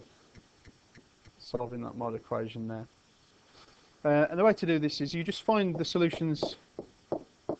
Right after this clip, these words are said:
to this, and you find the solutions to the negative of four as well.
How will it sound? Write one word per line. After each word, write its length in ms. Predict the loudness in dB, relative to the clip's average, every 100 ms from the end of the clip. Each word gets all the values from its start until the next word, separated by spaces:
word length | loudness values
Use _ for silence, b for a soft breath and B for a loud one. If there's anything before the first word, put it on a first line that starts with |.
| -8 -10 -10 _
to 380 | -8 -2 0 0 2
this, 500 | 4 4 2 -6 -6 -8 -10 _ -6 -6 -6 _ _ _ _ _ _ _ _ -4
and 220 | -2 0
you 140 | 0
find 320 | 0 2 2
the 40 | 0
solutions 760 | 0 0 0 -2 -4 -4 -10 -14 -14 -14 _ -12 -12 _ -14 -14 _ -8 -8 -10 -16 -16 _ -16 -16 _ -16 -14 -14 -14 -14 _ -16 -6 -6 -6 -12 -10
to 320 | -4 -2 -2 -2
the 60 |
negative 480 | 0 2 2 -2 -4
of 180 | -2 -4 -6 _ _ _ -4
four 260 | -2 -2 -4
as 140 | -10 -2
well. 220 | -2